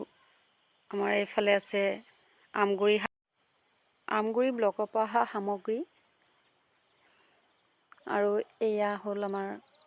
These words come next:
শিৱসাগৰ হাট, শিৱসাগৰ ব্লকৰ বিভিন্ন সামগ্ৰী। আৰু এইফালে আমাৰ জলপানৰ সুব্যৱস্থা আছে।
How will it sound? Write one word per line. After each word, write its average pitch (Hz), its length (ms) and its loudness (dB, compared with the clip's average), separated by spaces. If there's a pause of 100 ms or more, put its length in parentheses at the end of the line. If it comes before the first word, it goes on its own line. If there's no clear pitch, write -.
(560)
শিৱসাগৰ 233 680 -2
হাট, 254 120 0 (520)
শিৱসাগৰ 214 560 -2
ব্লকৰ 202 440 -2 (760)
বিভিন্ন 208 420 -4 (680)
সামগ্ৰী। 202 640 -8 (3250)
আৰু 226 180 10 (220)
এইফালে 254 580 4
আমাৰ 226 260 2 (360)
জলপানৰ 214 580 4
সুব্যৱস্থা 202 680 -2
আছে। 175 260 -6